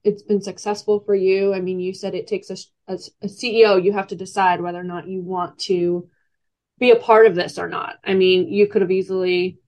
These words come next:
gone somewhere else, but you, you stuck it through and you had great success with your plans,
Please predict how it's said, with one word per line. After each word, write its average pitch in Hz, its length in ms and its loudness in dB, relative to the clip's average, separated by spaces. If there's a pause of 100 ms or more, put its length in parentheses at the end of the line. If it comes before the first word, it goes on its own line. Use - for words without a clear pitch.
(500)
gone 226 220 4
somewhere 240 220 2
else, - 360 2
but 190 260 -4
you, 190 180 -4
you 190 200 -6
stuck 202 300 -4
it - 140 -4
through 190 280 2
and 208 160 0 (240)
you 196 320 -8 (220)
had 214 280 -2
great 185 360 -2
success 185 560 -2
with 202 160 -8
your 185 120 -8
plans, 196 760 -8